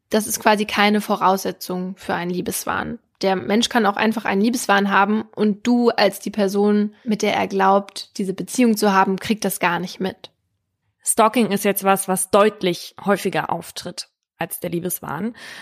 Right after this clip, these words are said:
Speaker 2: Laut Mannheimer Zentralinstituts für seelische Gesundheit wird jeder achte Mensch mindestens einmal in seinem Leben Opfer eines Stalkers.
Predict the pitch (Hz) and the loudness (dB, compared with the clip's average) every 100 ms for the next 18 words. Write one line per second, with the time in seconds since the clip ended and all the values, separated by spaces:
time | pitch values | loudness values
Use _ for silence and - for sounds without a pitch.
0 | 190 185 196 202 208 214 233 233 226 214 | -2 2 4 2 2 4 4 4 2 0
1 | 196 202 - 220 226 214 233 226 214 196 | 2 2 2 -2 -4 -6 -6 -4 -4 0
2 | 208 214 196 196 220 226 220 190 196 - | 0 -2 -4 0 2 2 0 0 -6 -6
3 | 180 190 240 226 - 208 - - 202 196 | -6 0 2 2 2 0 0 -4 0 2
4 | 175 170 - - 202 208 202 190 - - | 0 -2 -8 -2 2 2 2 -6 -4 0
5 | 185 185 175 175 160 160 165 165 170 165 | 0 0 -2 -2 -2 -2 -4 -4 -4 -6
6 | - - 175 - 175 147 151 156 - 117 | -10 -6 -6 -4 -4 -2 -4 -8 -8 -8
7 | - 117 170 220 | -8 -6 -4 -4